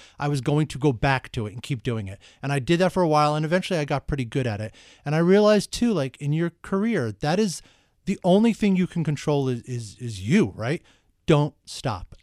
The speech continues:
uh, especially in journalism. Journalism is a war of attrition. I have seen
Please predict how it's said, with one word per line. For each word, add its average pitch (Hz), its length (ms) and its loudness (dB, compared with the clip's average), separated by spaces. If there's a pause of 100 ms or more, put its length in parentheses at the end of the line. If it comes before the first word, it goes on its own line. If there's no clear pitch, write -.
uh, 139 180 -6
especially 226 500 6
in 143 80 2
journalism. 135 540 2 (300)
Journalism 185 540 4
is 139 100 0
a 139 40 2
war 139 340 2
of 139 80 2
attrition. 127 580 -4
I 139 140 -4
have 165 140 -2
seen 139 360 -2